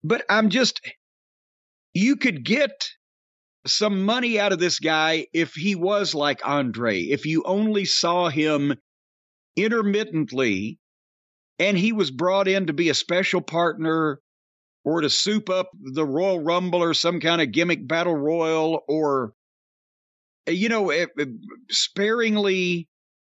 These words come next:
challenging for the, the title and, and having an out when he doesn't win it so you don't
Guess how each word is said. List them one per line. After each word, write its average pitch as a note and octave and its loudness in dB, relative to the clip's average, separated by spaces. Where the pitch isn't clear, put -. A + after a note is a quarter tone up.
challenging F#3 0
for E3+ 0
the, C#3+ 0
the C3+ 0
title F3 0
and, D3+ 2
and D3+ 2
having G3 0
an D#3+ 2
out F#3 0
when E3 -2
he E3 0
doesn't D#3 -2
win F3+ 2
it F3+ 0
so - -2
you D3+ 2
don't E3 0